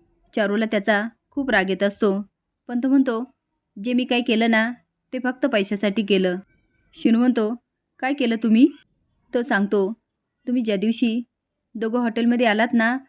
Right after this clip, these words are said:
त्याच्या पहिले मॅडम हॉटेलमध्ये आल्या." चारू धावून जात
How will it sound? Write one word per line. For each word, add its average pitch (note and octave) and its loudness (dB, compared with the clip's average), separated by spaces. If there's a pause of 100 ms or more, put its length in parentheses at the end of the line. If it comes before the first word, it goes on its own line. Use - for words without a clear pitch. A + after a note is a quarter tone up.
(480)
त्याच्या A3 -4
पहिले A3 0 (420)
मॅडम A#3 2
हॉटेलमध्ये A3+ 0
आल्या." F3 2 (520)
चारू G#3 -2
धावून G#3 2
जात G#3 2